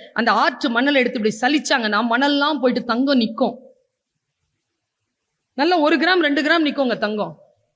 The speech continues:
இந்த ஆடியன்ஸ் அப்படி ஒரு சலிச்சு,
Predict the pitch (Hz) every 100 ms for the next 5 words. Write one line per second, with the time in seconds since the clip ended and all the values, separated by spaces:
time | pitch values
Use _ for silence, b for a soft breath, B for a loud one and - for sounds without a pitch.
0 | _ _ _ _ _ _ 233 240 208 277
1 | 349 320 254 226 202 214 202 - 269 311
2 | 277